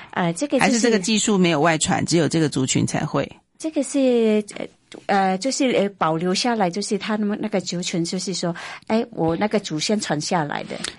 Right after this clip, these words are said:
Speaker 2: 对，所以应该就是他的技术并不外传哈，
Speaker 1: 嗯。
Speaker 2: 只有他们会，
Speaker 1: 嗯。
Speaker 2: 其他人是不会的。
Speaker 1: 甲湾岛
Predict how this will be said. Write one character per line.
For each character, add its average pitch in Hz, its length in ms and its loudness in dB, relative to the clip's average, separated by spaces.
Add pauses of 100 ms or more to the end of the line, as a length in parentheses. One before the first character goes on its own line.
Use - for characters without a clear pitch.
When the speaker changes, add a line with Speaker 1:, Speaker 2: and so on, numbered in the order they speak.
Speaker 2:
对， 180 180 4
所 214 160 0
以 208 80 2
应 220 60 4
该 220 140 4
就 226 100 2
是 214 60 2
他 214 100 4
的 208 80 4
技 196 180 2
术 190 200 4
并 180 180 4
不 147 120 2
外 160 180 4
传 - 320 0
哈， - 180 4
Speaker 1:
嗯。 320 60 0
Speaker 2:
只 - 80 2
有 156 80 2
他 156 160 2
们 139 120 2
会， 139 240 -2 (140)
Speaker 1:
嗯。 202 100 -4
Speaker 2:
其 147 200 0
他 170 180 2
人 135 140 0
是 - 120 -4
不 - 160 -10
会 - 260 -6
的。 - 100 -18 (1000)
Speaker 1:
甲 180 160 0
湾 202 220 2
岛 - 140 -4